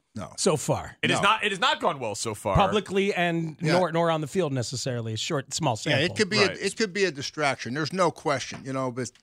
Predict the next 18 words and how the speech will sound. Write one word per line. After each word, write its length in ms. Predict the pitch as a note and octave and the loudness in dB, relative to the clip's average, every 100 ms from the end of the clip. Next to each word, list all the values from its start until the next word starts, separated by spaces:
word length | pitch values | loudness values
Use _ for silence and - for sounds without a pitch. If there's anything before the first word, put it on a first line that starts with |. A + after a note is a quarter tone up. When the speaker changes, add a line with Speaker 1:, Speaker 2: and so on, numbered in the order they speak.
| _ | _
Speaker 1:
down 280 | D#3+ E3+ F3 | 0 0 0
the 80 | D3 | -2
road 420 | D#3+ E3+ F3 C3 | 0 2 0 -4
to 60 | |
get 180 | A#2 C#3 | -8 -8
a 40 | A#2+ | -2
talent 440 | - D3+ D3+ A2 | 2 2 2 -2
like 220 | C#3+ C3+ | -4 -4
this, 280 | - C#3 B2+ - _ _ _ | -4 -4 -4 -10 _ _ _
if 180 | E3+ E3 | -4 -4
there's 280 | D#3+ C#3 B2 | -2 -2 -2
not 300 | C3+ D3+ D3+ | -2 0 2
anything 460 | D3 C#3 - C3 A2 A2+ C3 | 0 -2 -4 -4 -4 -4 2
real, 400 | D#3 E3+ E3+ D3 | 4 6 4 2
real 300 | C#3+ D#3 C#3+ | 0 0 0
serious 640 | - - D#3 E3 E3+ - | -2 0 0 0 0 0
going 320 | D#3+ D#3 D3+ | -2 -4 -2
on, 300 | D#3 D#3 D#3 | -2 -2 -4